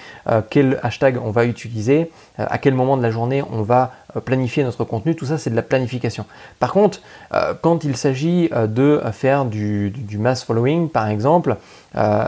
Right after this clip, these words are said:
eh bien à partir de ce moment-là, il n'y a pas vraiment d'intérêt à cliquer sur plusieurs boutons, euh, ça peut être complètement automatisé et notamment, euh, ce qu'on va avoir tendance à faire, c'est utiliser potentiellement un service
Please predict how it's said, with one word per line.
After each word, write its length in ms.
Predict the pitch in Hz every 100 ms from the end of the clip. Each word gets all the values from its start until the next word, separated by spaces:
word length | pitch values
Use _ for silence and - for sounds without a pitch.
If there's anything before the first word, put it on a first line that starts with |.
| -
eh 80 | 123
bien 420 | 110 135 151 151
à 100 | 127
partir 340 | - 110 131 120
de 80 | 104
ce 100 | 113
moment-là, 280 | 104 113 147
il 60 |
n'y 80 | 113
a 60 | 104
pas 140 | 127
vraiment 320 | 120 120 139
d'intérêt 540 | 127 110 98 120 151 135
à 80 |
cliquer 400 | 107 - 120 151
sur 180 | 147 -
plusieurs 360 | - 113 127 113
boutons, 440 | 113 120 135 170 - - - -
euh, 60 | -
ça 160 | - 113
peut 140 | 139
être 180 | 151 -
complètement 560 | 151 135 120 143 156 -
automatisé 840 | 160 143 123 113 123 110 175 180
et 40 | 151
notamment, 460 | 143 135 139 196 - - - 117
euh, 60 |
ce 60 | 104
qu'on 140 | 127
va 80 | 139
avoir 180 | 151 -
tendance 280 | 131 131 113
à 40 |
faire, 180 | 156 165
c'est 120 | 131
utiliser 500 | 117 120 110 135 170 - - -
potentiellement 500 | 135 131 139 139 143
un 40 |
service 400 | 120 113 135 -